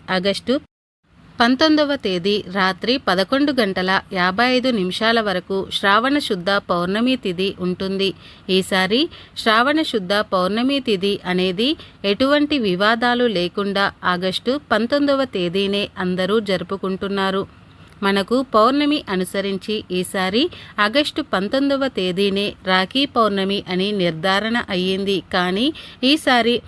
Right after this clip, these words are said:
భద్ర ఆగస్టు పంతొమ్మిదవ తేదీన వచ్చింది. అంటే రాఖీ పౌర్ణమి రోజే భద్ర ముహూర్తం వచ్చింది. అసలు ఈ భద్ర ముహూర్తం గురించి తెలుసుకుందాం. ఈ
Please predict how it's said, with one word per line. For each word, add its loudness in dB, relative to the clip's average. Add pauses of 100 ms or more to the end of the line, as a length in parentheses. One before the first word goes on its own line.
(300)
భద్ర 2 (140)
ఆగస్టు -2 (140)
పంతొమ్మిదవ 0
తేదీన 0
వచ్చింది. -2 (140)
అంటే -2
రాఖీ 0
పౌర్ణమి 0
రోజే 0 (440)
భద్ర 2
ముహూర్తం -2
వచ్చింది. -2 (500)
అసలు 2 (140)
ఈ 2
భద్ర 0
ముహూర్తం 0
గురించి 0
తెలుసుకుందాం. -2 (640)
ఈ 4